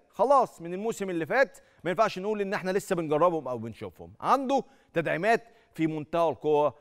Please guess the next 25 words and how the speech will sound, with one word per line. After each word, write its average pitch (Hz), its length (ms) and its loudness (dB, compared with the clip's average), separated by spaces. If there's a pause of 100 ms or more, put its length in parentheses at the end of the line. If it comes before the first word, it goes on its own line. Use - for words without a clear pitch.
(140)
ومحترمة 117 580 -2
جدًا، 92 260 -10 (320)
عنده 120 460 -4 (280)
منافسة 139 580 -4
في 113 80 -10
منتهى 101 400 -6
الصعوبة 143 520 0
دائمًا 143 420 0
مع 110 220 -4
النادي 127 260 -4
الأهلي 117 320 -6 (600)
زعيم 131 360 2
القارة 123 320 0
الأفريقية، 107 640 0 (840)
نادي 185 420 2 (1000)
دائمًا 156 500 4
حتى 135 320 -2
لو 147 120 2
بعيد 156 320 0
عن 151 240 0
مستواه 175 480 4 (280)
ولكن 190 260 0
يبقى 147 260 -2
النادي 117 240 -6
الأهلي 175 460 -4